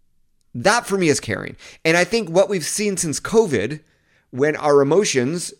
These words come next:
and tensions and stress are at maybe an artificial high, we've also seen more and more big companies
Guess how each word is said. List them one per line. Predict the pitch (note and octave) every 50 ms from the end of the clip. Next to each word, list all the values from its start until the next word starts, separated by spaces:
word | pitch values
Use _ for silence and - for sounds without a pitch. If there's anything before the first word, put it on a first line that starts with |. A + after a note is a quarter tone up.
| _ _
and | C#3 B2+ A#2+
tensions | - - F3 F#3 F#3+ E3+ E3 C#3 A#2+ G#2+
and | A#2 A2
stress | - - - D3+ D3 C#3 C#3 C3+ -
are | C3 A#2
at | A#2+ B2 B2 B2 - - _ _ _ _ _ _ _ _ _
maybe | - C3 C#3+ C#3 C3+
an | A#2+
artificial | - D3 C#3+ D3+ C#3 - D#3+ C#3+ - B2 A2
high, | - B2 A2 G2 G2+ D3 F3 E3 - - _ _ _ _ _ _ _ _ _ _ _ _ _ _ _ _ _ _ _ _ _ _ _ _ _ _
we've | D3+ E3+ -
also | C3 E3+ G3+ G#3 - A3+
seen | G3+ - G3+ G3+ E3
more | D#3 D#3 F#3 A3 A3+
and | G3 D#3
more | C#3 C3+ D3 E3 D#3
big | G#2 A2+ F2+ - B2+ C#3
companies | - - C#3+ B2 A#2+ A#2 A#2+ A#2+ G#2+ -